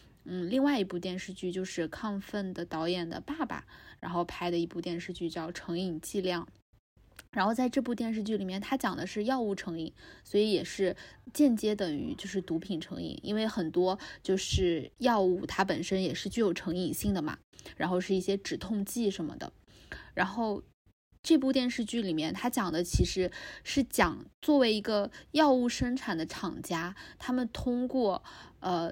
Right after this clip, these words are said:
这种虚假宣传，然后降低就是人们对这种药的成瘾性的这种认识，然后通过这种方式去牟利，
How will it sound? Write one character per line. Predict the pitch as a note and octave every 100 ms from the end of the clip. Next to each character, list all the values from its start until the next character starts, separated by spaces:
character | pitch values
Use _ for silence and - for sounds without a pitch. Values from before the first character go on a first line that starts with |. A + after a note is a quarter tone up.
| -
这 | -
种 | G3 F#3 D3+ D#3 - _
虚 | - - B3+
假 | B3
宣 | F#3 - G#3
传， | A3 - - - - -
然 | F3
后 | F#3 G3+
降 | G3+ D#4 A#3+
低 | G#3 G#3+ G#3+ A3+ -
就 | -
是 | G3 G3+ - -
人 | G3 G3
们 | A3
对 | G#3+ A#3+
这 | A#3+
种 | A3 F3+
药 | E3 B3 A#3
的 | G3+ E3+ -
成 | - F#3+
瘾 | G3 A3 F3
性 | - G#3+
的 | F#3
这 | G3
种 | F#3+ F#3 D3 E4 - -
认 | D4 D#4+
识， | A#3+ - - - - _ _ -
然 | - F#3+
后 | A#3
通 | C#4+
过 | C#4+
这 | C4+ C4+
种 | F#3+
方 | - G#3+ A#3
式 | A#3+
去 | G#3+
牟 | A3+ F#3+ D#3
利， | F3 B3+ A#3+